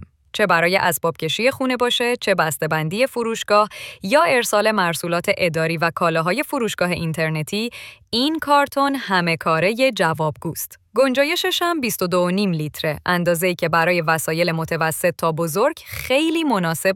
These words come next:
و کاربردیه. رنگ قهوه‌ای و طراحی ساده‌ش هم باعث می‌شه با هر فضایی جور در بیاد و جای کمی اشغال کنه. پس اگه دنبال یه بسته‌بندی کم هزینه، مقاوم و قابل اعتماد هستی، کارتون پنج لایه زودپک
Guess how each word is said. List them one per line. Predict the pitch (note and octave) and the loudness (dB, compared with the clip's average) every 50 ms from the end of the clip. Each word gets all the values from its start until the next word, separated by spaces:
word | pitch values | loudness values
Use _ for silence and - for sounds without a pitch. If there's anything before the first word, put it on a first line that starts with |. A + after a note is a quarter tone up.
| - G#3+ | 2 2
و | G#3+ A3+ - | 0 0 0
کاربردیه. | - G3 E3+ D#3 D3 D3 D#3+ D#3 D3 C#3 D#3 D3 C#3 - - _ _ - | 0 0 0 0 0 -2 -2 -4 -4 -4 -6 -6 -8 -8 -12 _ _ 0
رنگ | F3+ G3+ G3+ G3 F3+ F3 E3 | 2 2 2 4 2 0 2
قهوه‌ای | F3+ E3+ E3 E3+ D#3 F3 F3 G3 F#3 | 2 2 0 2 2 0 0 2 2
و | F3 E3 | 0 0
طراحی | D#3+ - E3 E3 D#3 D#3 D#3+ E3 F3+ F#3+ F3 | 2 2 2 2 2 2 0 0 0 0 0
ساده‌ش | D#3 - E3+ D#3+ D3+ D#3+ F3 F3+ - | 0 0 0 0 2 2 0 0 0
هم | E3 D#3 D#3+ | 0 -2 0
باعث | D#3 D#3+ - - A3 - - | 0 0 0 0 -2 -2 -4
می‌شه | A#3+ - - C4+ | -4 -2 -2 0
با | G#3+ G3+ F#3 | 2 2 2
هر | F3 - G#3 G3 F#3 E3 - | 2 2 2 2 2 2 0
فضایی | - D#3+ D#3+ D3+ D#3+ F3+ F3 D#3+ D#3 | 0 -2 0 0 0 0 0 0 -2
جور | D3+ C#3 F3 A3+ C4+ C4+ | -4 -4 -4 -4 -2 0
در | C#4+ C#4+ C#4+ C#4 | 2 2 2 2
بیاد | B3 C4+ C4+ C#4 C#4 - | 0 0 0 0 0 2
و | G#3 G3 F#3 | 2 0 2
جای | E3 G#3 A#3+ C#4+ D4+ E4 - - | 2 2 0 0 0 -4 -6 -6
کمی | - D4 C#4 A3 F3 D#3 - | -2 0 0 0 0 -2 -2
اشغال | D#3 D3+ - - - D#3 D3+ | -4 -4 -4 -4 -4 -6 -6
کنه. | D3 - D#3+ D3+ - - - _ _ | -6 -8 -8 -8 -8 -10 -14 _ _
پس | - - C4 B3+ - - | -4 -2 -2 0 0 0
اگه | D4 D4+ F#4+ G4 | 0 0 0 0
دنبال | D#4 C4+ A3 G3+ G#3 A3 A3+ | 0 0 0 2 2 2 2
یه | A3+ G#3+ A#3+ | 2 0 2
بسته‌بندی | G#3 G#3+ F#3+ F3 - - F3 E3+ E3 D#3+ D#3+ E3 F#3+ G3+ G#3 | 2 2 2 2 0 -2 -2 0 0 0 -2 0 0 0 0
کم | - - F#3 E3 E3 E3 | 0 0 0 0 0 0
هزینه، | F3 E3+ E3 C#3+ D#3+ D#3+ D#3 E3+ F3+ E3+ D#3 D#3 E3+ E3 | 0 -2 -2 -2 -2 -2 0 0 0 0 0 -2 -4 -2
مقاوم | E3 F3 F3 D#3+ D#3 E3 E3 D#3+ D#3 F3+ F#3+ F3 D#3 D3+ C#3+ | 0 0 0 2 2 2 2 2 2 2 2 2 2 0 0
و | E3+ E3 D#3 - | 0 0 2 2
قابل | E3+ E3 E3 D3+ E3+ E3+ E3 | 2 2 2 2 2 2 2
اعتماد | E3 - F3 F3+ E3 - F#3 F3 F3+ F3+ F#3 - - | 2 2 2 2 2 2 0 0 2 0 -2 -2 0
هستی، | - G3+ G3 - - - - B3 C#4 D#4 E4 - | 0 0 0 0 -4 -6 -4 -4 -2 -2 -2 -2
کارتون | - - G3 F#3 F3+ - - G3+ F#3 E3+ | 0 2 2 2 2 2 0 -2 -2 -2
پنج | D#3 - F3 E3 D#3+ D#3+ D#3+ D#3 | -2 0 0 0 2 0 -2 0
لایه | D#3+ D#3+ D#3+ D#3+ G3+ C4+ D#4+ E4+ | 0 0 2 2 0 0 0 -2
زودپک | C#4 A#3+ C#4+ C#4 - - - C4+ C4+ C4+ - | -2 -4 -6 -6 -4 0 2 2 2 2 0